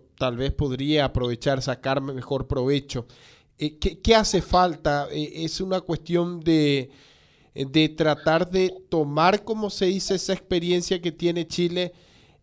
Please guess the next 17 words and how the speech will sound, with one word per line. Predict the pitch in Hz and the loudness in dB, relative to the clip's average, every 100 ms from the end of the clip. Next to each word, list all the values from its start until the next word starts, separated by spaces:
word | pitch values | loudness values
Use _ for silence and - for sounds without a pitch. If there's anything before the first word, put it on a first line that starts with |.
| _ | _
en, | 170 165 160 160 | 2 2 0 -4
en | 156 156 | -2 2
negociar | 165 156 151 - 151 156 180 | 2 4 2 0 2 4 4
afuera | 185 - 196 190 196 - _ _ _ _ - | 2 4 4 4 0 -2 _ _ _ _ -18
descartar | 139 135 160 160 165 147 143 165 170 196 208 | -8 0 2 2 0 0 2 4 4 4 0
la | 180 175 165 | -2 0 0
mala | 160 170 175 | 0 0 0
experiencia | - 165 165 170 165 175 165 160 | 0 0 2 0 0 2 2 0
que, | - 165 160 151 - | -2 0 0 -2 -8
eh, | 151 151 151 143 | -6 -4 -4 -8
lastimosamente | 147 147 147 143 131 151 170 156 165 160 156 | -6 -6 -4 -4 -4 -2 -2 0 -2 -2 -4
nos | 147 143 - | -4 -6 -4
tocó | 160 160 165 | -4 -2 0
vivir | 165 151 156 160 156 | 2 2 2 2 -2
por | 156 147 | -4 -4
cuestiones | - 147 - 156 151 156 - | -4 -6 -2 -2 -2 -4 -10
políticas, | - 139 143 175 170 180 - 165 160 - | -6 -4 -2 -4 -4 -12 -2 0 0 -4